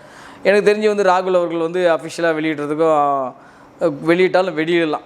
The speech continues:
ஏன்னா வந்து இப்போ லைஃப் டைமாக வந்து தமிழகத்துல பண்ணியிருக்கின்றத ஒரு அமௌண்ட் போட்டு வெளியிட்டாலும் வெளியிடுவார். ஓகே, அதுக்கு அடுத்தது பார்த்தீங்கன்னா, அஜித்குமார் நடிச்ச விடாமுயற்சி திரைப்படம், அது வந்து கிட்டத்தட்ட ஒரு எண்பது, எழுபத்தாறுலேருந்து ஒரு எண்பது கோடி ரூபாய் வரை தமிழகத்துல வசூல் பண்ணியிருக்கு. அடுத்தது பார்த்தீங்கன்னா, பிரதீப் ரங்கநாதன் அவர்களுடைய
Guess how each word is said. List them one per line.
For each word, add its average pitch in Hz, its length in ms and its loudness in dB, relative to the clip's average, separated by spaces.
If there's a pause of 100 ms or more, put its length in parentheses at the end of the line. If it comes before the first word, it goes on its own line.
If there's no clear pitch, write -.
ஏன்னா 147 240 0
வந்து 151 200 -2
இப்போ 143 380 0
லைஃப் 151 260 0
டைமாக 160 340 0
வந்து 147 200 -2
தமிழகத்துல 147 260 -2
பண்ணியிருக்கின்றத 143 960 0
ஒரு 135 140 -2 (240)
அமௌண்ட் 139 200 -4
போட்டு 135 220 -2
வெளியிட்டாலும் 143 400 0
வெளியிடுவார். 127 440 -4 (100)
ஓகே, 120 300 -2 (540)
அதுக்கு 139 260 4
அடுத்தது 208 440 2
பார்த்தீங்கன்னா, 151 720 -2 (260)
அஜித்குமார் 165 500 0
நடிச்ச 156 200 -6
விடாமுயற்சி 151 560 -2
திரைப்படம், 117 420 -6
அது 180 200 0
வந்து 196 160 -4
கிட்டத்தட்ட 175 340 -2
ஒரு 156 200 -2
எண்பது, 190 400 0
எழுபத்தாறுலேருந்து 175 840 0
ஒரு 170 100 -4
எண்பது 156 260 -4
கோடி 151 140 -2
ரூபாய் 147 140 2
வரை 175 100 -4
தமிழகத்துல 139 420 -2
வசூல் 123 220 -8
பண்ணியிருக்கு. 110 380 -6 (420)
அடுத்தது 196 380 2
பார்த்தீங்கன்னா, 160 440 -2
பிரதீப் 170 280 -2
ரங்கநாதன் 151 380 -2
அவர்களுடைய 139 440 -2